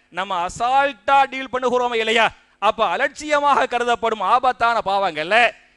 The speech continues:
இந்த சொத்தை பிரிக்கும் போது, அக்காவா கொடுத்து ஆவணும், தங்கச்சியா என்ன செய்யணும், கொடு-, அவங்களுக்கு என்ன ஹக்கோ, என்ன ஹக்கோ என்ன செய்யணும், அதை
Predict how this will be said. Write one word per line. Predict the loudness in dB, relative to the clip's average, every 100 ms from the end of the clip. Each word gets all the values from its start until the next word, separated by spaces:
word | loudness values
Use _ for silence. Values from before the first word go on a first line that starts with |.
| -16
இந்த | -8 -6 -6
சொத்தை | -6 -8 -2 -2 0 -4
பிரிக்கும் | -6 -6 -8 -6
போது, | -2 0 0 0 -8 _ _ _ -18
அக்காவா | -10 -4 -2 -2 0 2 0 -4 _ _ _
கொடுத்து | -18 -10 -8 -6
ஆவணும், | -6 -8 -12 _ _ _ _ _ -6
தங்கச்சியா | -4 0 -2 -2 2 4 4 2 -2
என்ன | -4 -2
செய்யணும், | -2 0 0 0 -4 -12
கொடு-, | -8 -2 0
அவங்களுக்கு | 0 -2 -4 -4
என்ன | -6 -6 -6
ஹக்கோ, | -8 _ 4 6 4 -4
என்ன | -4 -4
ஹக்கோ | -4 -6 0 0
என்ன | 0
செய்யணும், | -2 0 2 2 -2 _ -4
அதை | -4